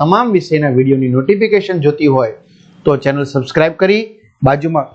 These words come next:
બેલ આઇકનને પ્રેસ કરો, જેથી તમને અવનવા વીડિયોની નોટિફિકેશન મળે, તમને જાણ થાય. વીડિયો લાઈક કરો,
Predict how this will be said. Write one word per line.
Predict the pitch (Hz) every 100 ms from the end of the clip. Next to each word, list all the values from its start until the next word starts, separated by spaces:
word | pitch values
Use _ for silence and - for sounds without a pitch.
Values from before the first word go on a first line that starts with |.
| -
બેલ | - 131
આઇકનને | 127 131 131 131
પ્રેસ | 156 156
કરો, | 190 190 135
જેથી | 139 143 135
તમને | 131 123
અવનવા | 131 131 127
વીડિયોની | 120 120 113 113
નોટિફિકેશન | 110 135 147 165 180
મળે, | 185 190 185
તમને | 123 117 113
જાણ | 123 147
થાય. | 180 208 202 - _ _ _
વીડિયો | - 127 135 127
લાઈક | 147 156
કરો, | 196